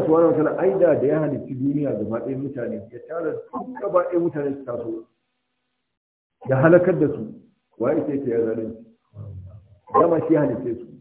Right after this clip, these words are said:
Shi ya halicci mutane, dama a ce ya halitta ne kawai don ya kashe su, ya sa su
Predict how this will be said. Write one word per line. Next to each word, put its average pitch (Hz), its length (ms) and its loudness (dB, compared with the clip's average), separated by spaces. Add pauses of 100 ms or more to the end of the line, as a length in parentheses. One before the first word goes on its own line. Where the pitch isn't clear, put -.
(760)
Shi 135 120 2
ya 165 80 8
halicci 143 360 2
mutane, 139 460 0
dama 151 380 2
a 135 180 -8
ce 139 200 -2 (320)
ya 156 260 4
halitta 147 380 2
ne 139 100 0
kawai 151 220 0
don 147 200 -2
ya 139 100 -4
kashe 151 420 -8
su, 135 160 -12
ya 131 180 -2
sa 131 220 -4
su 120 100 -8